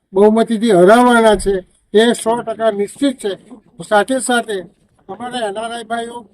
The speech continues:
બરોડા, ભરૂચના, અમારા વડીલો અને ગામના વડીલોએ અમને સાથ સહકાર આપી અને પટેલની અંદર એક પણ માણસ અમે બિનહરીફ જ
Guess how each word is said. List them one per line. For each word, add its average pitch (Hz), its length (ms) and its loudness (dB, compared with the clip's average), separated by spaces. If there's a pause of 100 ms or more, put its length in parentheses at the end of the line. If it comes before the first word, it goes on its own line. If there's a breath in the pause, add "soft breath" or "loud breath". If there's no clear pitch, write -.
(260)
બરોડા, 226 540 -12
ભરૂચના, 226 680 -8 (260)
અમારા 220 280 -2
વડીલો 226 600 -6 (320)
અને 220 220 -2
ગામના 208 440 -2
વડીલોએ 214 640 -4 (300)
અમને 214 280 -4
સાથ 220 380 0
સહકાર 220 380 0
આપી 202 380 0 (300)
અને 226 160 0
પટેલની 240 560 -4
અંદર 233 380 -2
એક 269 200 6 (100)
પણ 247 180 -4
માણસ 220 400 2 (500)
અમે 220 200 2 (840)
બિનહરીફ 226 500 4
જ 214 220 -2